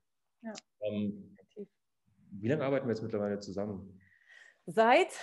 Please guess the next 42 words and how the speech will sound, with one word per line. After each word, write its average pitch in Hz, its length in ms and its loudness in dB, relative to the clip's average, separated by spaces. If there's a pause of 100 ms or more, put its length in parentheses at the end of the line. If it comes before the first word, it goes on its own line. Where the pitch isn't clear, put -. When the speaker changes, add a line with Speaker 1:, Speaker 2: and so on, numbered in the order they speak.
(320)
Speaker 1:
ich 202 200 -4
weiß 226 200 6
es 262 60 -2
eigentlich 269 300 0
ganz 254 220 0
genau, 262 200 0
am 247 100 -2
achten - 260 -2
Oktober 240 540 4 (300)
<laughs> - 300 -20
war 196 240 6
Speaker 2:
Oh. - 0 -
Speaker 1:
der 220 120 8
Startschuss 277 640 6
und 226 200 0
am 208 140 0
zwanzigsten 208 440 -2
habe 196 100 -8
ich 202 60 -12
dann 190 140 -4
losgelegt. 175 520 -6 (380)
Speaker 2:
Okay, 101 340 -6
das 95 160 -4
heißt, 107 440 -4
ah, 101 100 -6
krass, - 420 -10
okay, 85 320 -8
sowas, 98 300 -6
sowas 104 220 -4
Speaker 1:
Ja. - 20 -4
Speaker 2:
merkt 92 180 -4 (300)
man. 104 160 -14 (440)
Speaker 1:
<laughs> 302 640 8
Macht 247 180 8
nichts, 294 180 8
zu 339 120 10
wissen, 247 260 8
Mann, 294 220 8
das - 160 6
ist 330 180 4
nicht - 220 4
schlimm. 220 220 4